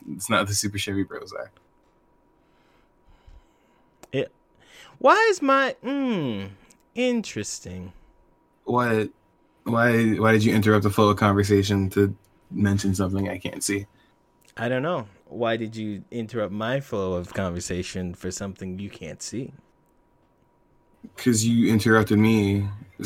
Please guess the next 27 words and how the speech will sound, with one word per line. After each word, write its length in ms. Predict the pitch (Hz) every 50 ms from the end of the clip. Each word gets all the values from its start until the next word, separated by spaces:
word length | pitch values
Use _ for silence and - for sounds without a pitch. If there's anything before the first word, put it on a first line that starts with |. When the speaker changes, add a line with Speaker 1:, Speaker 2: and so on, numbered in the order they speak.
| - -
Speaker 1:
What? 300 | 123 123 135 147 147 143
What 220 | 160 175 185 185
is 180 | 185 180 170 160
it? 220 | 147 120 107 101
We're, 300 | 123 143 156 143 143 156
we're 200 | 160 185 196 208
recording 420 | 185 156 - - 170 180 180 156 127
a 60 | 117
podcast, 720 | - 131 123 123 127 - 120 98 90 90 101 - - -
by 160 | - 104 95 95
the 80 | 98 92
way. 300 | 92 90 92 98 101 - _ _ _ _ _ _ _ _ _ _ _ -
Speaker 2:
I 100 | 135 147
know. 240 | 135 117 110 107 120 _
Speaker 1:
The 260 | - 143 139 139 135 139
people 180 | 135 135 131 135
Speaker 2:
Uh, 100 | 131 131
Speaker 1:
listening 380 | 131 131 131 117 107 101 101 95
to 180 | 90 90 90 95
this. 300 | 101 - - - - -
Speaker 2:
also, 440 | - 156 175 185 180 180 156 147 143
if 140 | - 131 139
that 200 | 151 156 160 143
Discord 440 | 143 160 160 - - - 139 131 127
link 200 | 131 135 127 127
doesn't 280 | - 120 117 123 117 117
work, 260 | 120 131 131 120